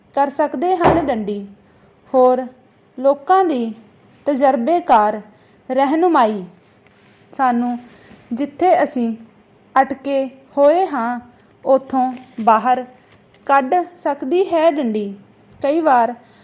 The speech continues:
ਅਸੀਂ ਸਮੱਸਿਆ ਨੂੰ ਨਿੱਜੀ ਸਮਝਣ ਲੱਗ ਪੈਂਦੇ ਹਾਂ ਜਾਂ ਬਿਨਾਂ ਸੋਚੇ ਸਮਝੇ ਚਿੰਤਾ ਕਰਦੇ ਰਹਿੰਦੇ ਹਾਂ ਡੰਡੀ। ਪਹਿਲਾਂ ਇਹ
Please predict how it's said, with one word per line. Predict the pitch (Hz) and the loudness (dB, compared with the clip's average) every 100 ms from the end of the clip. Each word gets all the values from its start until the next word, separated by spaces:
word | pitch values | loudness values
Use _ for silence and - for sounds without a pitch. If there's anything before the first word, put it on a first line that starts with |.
| _ - 269 | _ -8 -8
ਅਸੀਂ | - 277 262 - - _ | -4 -6 -6 -10 -20 _
ਸਮੱਸਿਆ | - 285 285 285 339 349 | -10 -4 -4 -2 0 2
ਨੂੰ | 302 254 240 - _ - | 0 -2 -6 -12 _ -6
ਨਿੱਜੀ | 254 202 208 277 247 - - - - | -6 -6 -4 -4 -4 -8 -20 -14 -4
ਸਮਝਣ | 226 226 247 240 226 - _ _ - | -2 0 -2 -4 -6 -16 _ _ 0
ਲੱਗ | 269 254 247 | 2 2 0
ਪੈਂਦੇ | - 285 277 339 339 | -4 -4 -2 -2 -2
ਹਾਂ | 226 226 220 - _ _ _ 208 | -2 -4 -8 -16 _ _ _ -6
ਜਾਂ | 240 240 254 262 _ _ _ - | -2 0 -2 -8 _ _ _ -8
ਬਿਨਾਂ | 240 302 339 349 349 - - | -2 0 2 0 -2 -10 -18
ਸੋਚੇ | - 311 302 359 381 | -2 -2 0 -2 0
ਸਮਝੇ | 339 233 233 262 240 - _ _ | 0 -2 -2 -4 -6 -12 _ _
ਚਿੰਤਾ | 254 226 226 214 202 - _ _ _ | -6 -4 -2 -4 -4 -14 _ _ _
ਕਰਦੇ | - 294 240 294 392 | 0 0 2 2 2
ਰਹਿੰਦੇ | 294 233 277 285 | 2 0 0 -2
ਹਾਂ | 233 214 202 - _ | -2 -4 -8 -16 _
ਡੰਡੀ। | 208 233 208 208 190 - _ _ _ - | -6 -4 -2 -4 -6 -14 _ _ _ 0
ਪਹਿਲਾਂ | 247 254 294 285 285 - _ _ _ | 0 2 -2 -2 -8 -20 _ _ _
ਇਹ | 240 247 262 | -2 0 -2